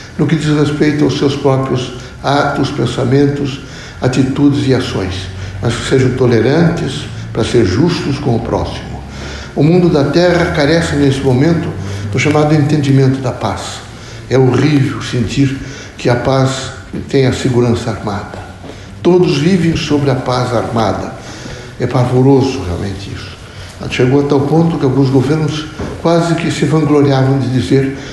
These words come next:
que tinham bombas poderosíssimas para destruir a humanidade. Vejam, irmãos, o que faz a força do materialismo. Ela conspurca, indignifica e avilta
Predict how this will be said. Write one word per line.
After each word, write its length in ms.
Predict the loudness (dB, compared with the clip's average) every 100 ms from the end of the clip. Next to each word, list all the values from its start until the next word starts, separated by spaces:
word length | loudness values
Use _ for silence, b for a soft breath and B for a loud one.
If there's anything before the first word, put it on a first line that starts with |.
| B
que 80 | -4
tinham 200 | 2 4
bombas 420 | 4 4 2 0
poderosíssimas 880 | 0 2 4 2 2 -2 -2 -4 -6 -8 B B
para 120 | -2 0
destruir 460 | 0 -2 0 2
a 40 | 2
humanidade. 500 | 0 -2 -4 -6 -6 -12 B B B
Vejam, 260 | 2 4 4
irmãos, 400 | 4 4 4 4
o 40 |
que 120 | 0 -2
faz 300 | 0 0 0 -6 B B B
a 80 | -4
força 360 | 2 2 2 2
do 140 | 0
materialismo. 640 | 0 -2 -2 -2 -4 -6 -12 -16 B B B B
Ela 180 | 0 2
conspurca, 840 | 2 2 2 2 2 2 -2 -4 B B B
indignifica 840 | 4 4 6 4 4 2 0 2
e 120 | 4
avilta 640 | 4 2 2 2 -2 -6